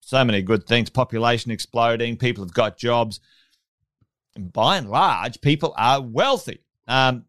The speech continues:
and, uh, you know, we're talking about, you know, this wealth, this comfortable financial position. But, uh, tell me in the chat right now, team, um, why do you think, tell me, wh-, what's your thoughts? Why are Aussies right now,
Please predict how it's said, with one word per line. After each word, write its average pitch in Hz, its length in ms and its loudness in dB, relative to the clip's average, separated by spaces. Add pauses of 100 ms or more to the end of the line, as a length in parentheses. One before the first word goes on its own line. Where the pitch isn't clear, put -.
(160)
and, 135 460 0
uh, 139 120 2
you 147 160 -2
know, 160 120 0
we're 147 120 0
talking 175 460 -2
about, 120 480 0
you 131 100 -4
know, 117 120 2
this 123 240 0
wealth, 120 560 -2 (400)
this 127 380 0 (720)
comfortable 139 580 2
financial 131 600 0
position. 101 640 0 (1200)
But, 123 260 -6
uh, 135 220 2
tell 175 180 0
me 156 140 2
in 139 80 0
the 127 80 -4
chat 135 320 0
right 123 200 -2
now, 135 220 0
team, 101 360 0 (120)
um, 117 380 2 (800)
why 180 220 4
do 208 60 0
you 185 160 2
think, 135 300 -4
tell 170 140 4
me, 135 280 -4
wh-, - 240 -14
what's - 240 -2
your 170 160 2
thoughts? 123 320 -4
Why 151 400 0
are 147 200 -2
Aussies 107 540 0
right 110 280 2
now, 110 520 -2